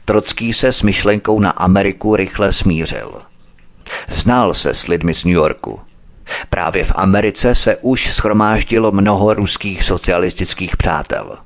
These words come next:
Ještě ve vězení v Cádizu začal studovat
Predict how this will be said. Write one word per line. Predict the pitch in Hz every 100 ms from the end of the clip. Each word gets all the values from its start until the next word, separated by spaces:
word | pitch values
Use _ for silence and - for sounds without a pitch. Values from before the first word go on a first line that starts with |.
| - - - - _ - - - -
Ještě | 151 175 - 113
ve | 123
vězení | 156 143 120 92
v | -
Cádizu | 104 104 101 - 78 - -
začal | 95 107 - 117
studovat | 113 - 107 104 104